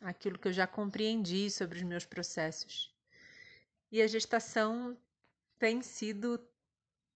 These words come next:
um processo aberto de, de integração enquanto ela vai acontecendo.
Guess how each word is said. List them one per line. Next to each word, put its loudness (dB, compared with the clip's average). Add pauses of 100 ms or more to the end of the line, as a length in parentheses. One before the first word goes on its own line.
(840)
um -8
processo 4
aberto 0 (2000)
de, 0
de 2
integração 6
enquanto 4
ela 10
vai 6
acontecendo. -4